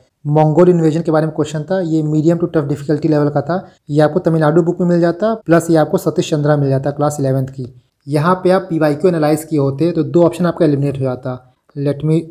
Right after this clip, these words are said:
show you, जो आपका पहला स्टेटमेंट था, "The first Mongol invasion of India happened during the reign of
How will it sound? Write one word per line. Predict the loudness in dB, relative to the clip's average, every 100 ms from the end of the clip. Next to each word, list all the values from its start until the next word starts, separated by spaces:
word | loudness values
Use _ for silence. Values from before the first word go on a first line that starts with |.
| -16
show | -4 0 2
you, | 2 0 -12 _ _ -6
जो |
आपका | -2 0
पहला | 2 4 4
स्टेटमेंट | 2 0 0 0
था, | 0 0 -2 _ _ -2
"The | -2 2
first | 4 4 4
Mongol | 0 2 2 2
invasion | 4 2 4
of | 0 -2
India | -4 0 0 -2 -4
happened | -4 -2 0
during | 0 2
the | 2
reign | 4 2
of | 2